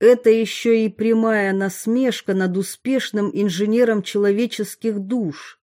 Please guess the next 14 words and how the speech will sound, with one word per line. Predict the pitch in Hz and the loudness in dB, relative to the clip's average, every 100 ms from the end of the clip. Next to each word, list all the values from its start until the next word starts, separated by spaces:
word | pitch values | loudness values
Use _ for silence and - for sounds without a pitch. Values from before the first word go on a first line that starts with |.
| _ | _
имеющим | 180 214 214 202 185 - 196 185 | 0 4 6 4 0 -4 -4 -4
в | |
своём | - 175 185 190 185 | -6 -4 0 2 2
гардеробе | 170 180 160 190 196 185 180 | 0 -2 0 2 2 0 -6
перчаточки, | - 175 156 - - 254 254 170 - - 160 156 _ _ - | -4 -4 -4 -8 -6 -6 -4 -8 -8 -14 -14 -14 _ _ -4
крахмалия, | 208 208 - 214 240 226 196 180 180 | 0 0 0 0 2 2 2 2 2
жилет-пике | 170 151 202 202 185 - - 185 - 262 285 185 - _ _ | -2 0 0 4 2 0 -8 -8 -4 -2 0 -2 -10 _ _
и | 208 | -2
белые | 202 247 254 247 247 226 | 0 4 4 4 2 2
брючки. | 226 226 170 - - 160 156 147 _ _ _ _ _ _ - | 2 2 0 -4 -10 -6 -6 -8 _ _ _ _ _ _ -12
Да, | 202 240 254 240 233 233 | 0 2 4 6 4 2
скользкий | - - 240 226 220 - 240 | -4 -6 2 2 2 -4 -2
матрос | 233 233 233 220 196 | 0 0 2 2 2
Жуков, | 170 165 185 160 156 139 - - | -2 -4 -4 -4 -4 -6 -8 -20